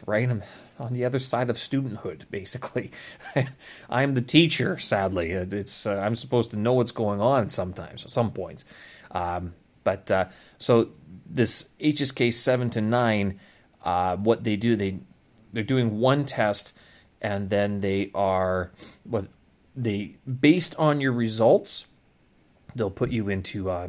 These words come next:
either band seven, eight, or nine. So this, this new nine level basically maps to the, uh,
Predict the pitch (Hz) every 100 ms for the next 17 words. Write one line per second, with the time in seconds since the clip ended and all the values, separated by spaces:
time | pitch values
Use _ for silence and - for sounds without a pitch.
0 | 90 90 95 87 85 98 92 87 85 -
1 | 95 90 87 - 101 87 - 101 - 80
2 | - 147 170 - - - - 143 131 156
3 | 175 165 120 120 120 120 113 110 107 92
4 | 90 107 101 - 98 90 95 98 110 -
5 | - - _ - - 127 113 110 104 _
6 | _ 123 107 95 95 92 92